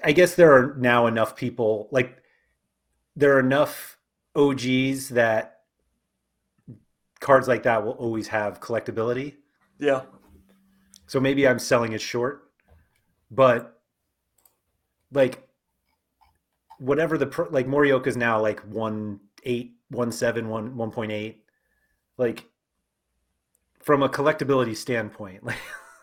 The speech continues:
Speaker 1: like, that's, there's no way that's worth
Speaker 2: So going,
Speaker 1: it, right?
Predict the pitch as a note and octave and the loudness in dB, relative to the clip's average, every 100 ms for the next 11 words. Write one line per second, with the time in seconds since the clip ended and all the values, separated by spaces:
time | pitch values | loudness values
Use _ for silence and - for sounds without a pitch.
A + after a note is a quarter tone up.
0 | _ - D#3+ D3+ C3 C#3+ C#3+ C3+ C#3+ C3+ | _ -14 -12 -10 -10 -6 -4 -2 0 2
1 | C3 C3+ A#2+ G2+ - _ _ _ _ _ | 4 4 2 -4 -14 _ _ _ _ _
2 | _ _ _ - A#2+ A#2 G3+ F#3+ G#3+ G#3+ | _ _ _ -4 -2 2 2 4 2 0
3 | - | -6